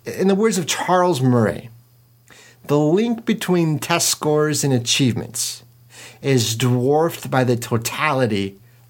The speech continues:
of other characteristics that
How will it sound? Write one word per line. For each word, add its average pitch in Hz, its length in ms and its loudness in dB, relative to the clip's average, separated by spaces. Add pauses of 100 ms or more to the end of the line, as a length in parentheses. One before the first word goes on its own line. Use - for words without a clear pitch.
of 101 260 0
other 135 440 0
characteristics 117 1200 -2 (340)
that 117 200 -2